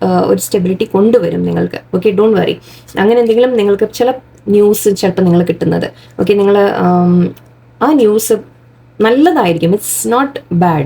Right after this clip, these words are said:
ഓക്കെ, അങ്ങനെ ടോട്ടൽ ബാഡ്, ഒരു മോശം എന്ന് എനിക്ക് പറയാൻ പറ്റുന്നില്ല, അങ്ങനെയല്ല. ഇമോഷണൽ ആക്കുന്ന തരത്തിലുള്ള ചിലപ്പോൾ എന്തെങ്കിലും ഒരു മെസ്സേജ് നിങ്ങൾക്ക് കിട്ടാം, പക്ഷേ അത് നിങ്ങളെ മുന്നോട്ട് ഹ-, ഒരു ഫ്യൂച്ചർ നല്ലതിലേക്ക് കൊണ്ടുപോവുകയും ചെയ്യും.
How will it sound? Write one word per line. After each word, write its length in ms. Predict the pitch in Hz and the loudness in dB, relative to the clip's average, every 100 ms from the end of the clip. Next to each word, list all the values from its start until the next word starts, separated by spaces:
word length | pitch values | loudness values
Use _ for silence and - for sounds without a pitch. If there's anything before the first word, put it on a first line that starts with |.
| - | -4
ഓക്കെ, 180 | 175 196 | -2 0
അങ്ങനെ 320 | 180 190 208 - | 0 0 -2 0
ടോട്ടൽ 280 | 233 240 285 | 0 0 0
ബാഡ്, 400 | 254 214 202 208 | 0 2 2 0
ഒരു 200 | 196 202 | 0 0
മോശം 440 | 202 190 196 220 214 | 2 0 -2 0 0
എന്ന് 120 | 190 | 0
എനിക്ക് 140 | 180 | -2
പറയാൻ 280 | 180 165 160 | -2 0 0
പറ്റുന്നില്ല, 360 | 160 165 160 160 | -2 -2 -2 0
അങ്ങനെയല്ല. 500 | 175 233 220 156 - - - - | 2 2 2 -2 -6 -14 -10 -2
ഇമോഷണൽ 680 | 247 269 277 277 269 269 | 2 4 2 2 2 2
ആക്കുന്ന 480 | 226 196 - 226 220 | 0 -2 -2 0 0
തരത്തിലുള്ള 560 | 214 180 175 175 175 175 | -2 -2 -2 0 2 0
ചിലപ്പോൾ 260 | 185 180 | -2 -4
എന്തെങ്കിലും 260 | 170 170 170 | 0 2 2
ഒരു 80 | 170 | 2
മെസ്സേജ് 380 | 170 - 170 170 | 0 0 0 2
നിങ്ങൾക്ക് 300 | 165 165 170 | 0 -2 -4
കിട്ടാം, 300 | 170 160 165 | -2 -2 -2
പക്ഷേ 320 | - - 403 - - - | -2 -2 -2 -6 -14 -6
അത് 220 | 254 285 | 0 0
നിങ്ങളെ 240 | 208 208 | 2 0
മുന്നോട്ട് 440 | 202 180 185 185 202 | 2 2 2 -2 -4
ഹ-, 220 | 196 180 | -4 -2
ഒരു 240 | 175 202 - - | 0 0 -2 -10
ഫ്യൂച്ചർ 420 | - 190 220 214 | -2 -2 0 -2
നല്ലതിലേക്ക് 480 | 196 165 175 175 185 | 0 0 0 0 -2
കൊണ്ടുപോവുകയും 500 | 185 180 185 180 196 | 0 0 0 0 0
ചെയ്യും. 260 | 208 156 | 0 -4